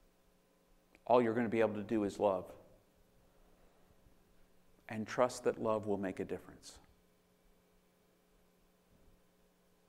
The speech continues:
Can you do it?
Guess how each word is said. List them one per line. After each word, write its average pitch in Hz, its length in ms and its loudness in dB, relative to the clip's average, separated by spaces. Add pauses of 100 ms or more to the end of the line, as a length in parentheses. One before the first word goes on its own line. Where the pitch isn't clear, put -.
(1500)
Can 110 180 -2
you 101 80 -2
do 117 180 -2
it? - 180 -6